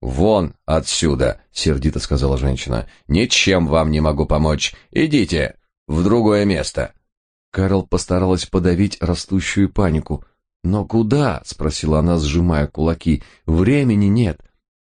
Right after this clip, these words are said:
Он истекает кровью". "В Уолтонвилле есть больница. И еще доктор Кабир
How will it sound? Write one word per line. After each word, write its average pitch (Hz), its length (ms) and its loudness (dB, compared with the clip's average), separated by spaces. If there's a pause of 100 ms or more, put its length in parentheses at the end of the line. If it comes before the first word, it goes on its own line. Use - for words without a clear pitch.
(120)
Он 120 260 -4
истекает 127 680 0
кровью". 73 580 -2 (220)
"В 98 340 2
Уолтонвилле 98 1080 2
есть 104 360 2
больница. 95 640 -2 (220)
И 80 120 2
еще 135 340 2
доктор 120 380 0
Кабир 80 540 0